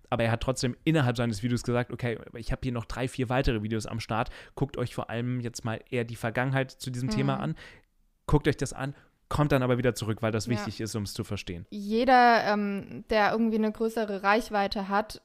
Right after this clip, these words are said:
Speaker 2: der trägt einfach eine Verantwortung. Und klar ist das ganze, dieser ganze Job und so neu, aber, ähm, gerade so Influencerinnen erreichen halt auch super viele junge,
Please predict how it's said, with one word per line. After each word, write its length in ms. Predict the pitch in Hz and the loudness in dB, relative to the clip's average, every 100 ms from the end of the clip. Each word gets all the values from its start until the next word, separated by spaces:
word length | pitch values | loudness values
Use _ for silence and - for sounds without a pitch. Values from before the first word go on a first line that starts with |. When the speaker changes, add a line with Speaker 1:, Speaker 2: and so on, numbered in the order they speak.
| _ | _
Speaker 2:
der 280 | 196 185 - - - | 0 2 0 -4 -14
trägt 380 | - 214 220 220 | -6 0 0 0
einfach 260 | 208 214 185 | -4 -4 -6
eine 120 | 202 | -6
Verantwortung. 840 | - - 196 - 180 170 185 185 | -6 -4 -4 -2 -4 -2 -6 -8
Und 240 | - 180 170 - - - | -8 -8 -8 -14 -20 -6
klar 320 | 220 220 254 | 4 6 6
ist 160 | 233 - | 4 -6
das 100 | 196 - - | -12 -12 -4
ganze, 520 | 196 202 208 214 190 | 0 0 0 -2 -2
dieser 240 | - 190 190 | -4 -2 -2
ganze 340 | 196 196 202 | -2 -2 -4
Job 320 | 175 190 233 | -2 0 2
und 180 | 220 220 | 2 0
so 120 | 196 | 0
neu, 440 | 180 175 190 226 285 - - - - | -2 0 0 0 -2 -6 -20 -20 2
aber, 600 | 208 220 214 208 202 202 | 6 6 8 6 6 4
ähm, 800 | 196 196 190 190 185 185 180 214 - _ _ _ _ _ _ _ | 0 0 0 -2 -2 -4 -4 -8 -12 _ _ _ _ _ _ _
gerade 600 | - 214 233 233 220 214 - - | -2 2 4 4 0 -2 -4 -12
so 180 | 208 202 | -8 -6
Influencerinnen 1120 | 220 233 226 208 208 - 196 214 247 285 294 - _ _ _ _ _ _ _ _ _ _ - | -4 -4 -4 -6 -6 -6 -6 -2 0 0 -2 -6 _ _ _ _ _ _ _ _ _ _ -2
erreichen 540 | 220 214 247 269 262 | 2 4 4 4 0
halt 160 | 233 - | 0 -2
auch 100 | 220 | -4
super 320 | 214 247 262 | -4 -2 -2
viele 280 | - 247 240 | -2 -2 -2
junge, 540 | 214 233 214 175 165 | 0 0 0 -2 -8